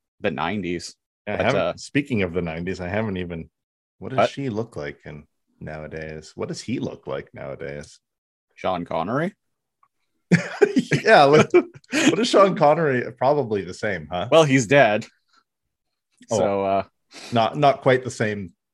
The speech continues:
Speaker 2: then, huh?
Speaker 1: uh, that, uh, y-, y-, he's lost a little bit of weight, you could say. <laughs> A li-, a little bit of mass.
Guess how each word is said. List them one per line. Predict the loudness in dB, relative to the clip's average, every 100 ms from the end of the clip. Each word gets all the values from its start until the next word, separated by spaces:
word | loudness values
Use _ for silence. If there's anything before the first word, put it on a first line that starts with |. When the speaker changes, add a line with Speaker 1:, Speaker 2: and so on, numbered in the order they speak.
| -18 -16 -20 -8
Speaker 2:
then, | 0 2 2
huh? | -4 -6 2
Speaker 1:
uh, | 6 6 8
that, | 6 6 6
uh, | 2 0 -8 -8 -10 -20 -20 -20 _
y-, | -8 -6
y-, | -8 -8
he's | 2 4 8
lost | 8 8 4
a |
little | 4 4
bit | 6 4
of | 4
weight, | 0 0
you | -8 -10
could | -10
say. | -6 -4 -4 -6 _ _
<laughs> | _ _ -2
A |
li-, | 2 4 4
a |
little | 6 6 6
bit | 4
of | 2
mass. | 0 -4 -6 -10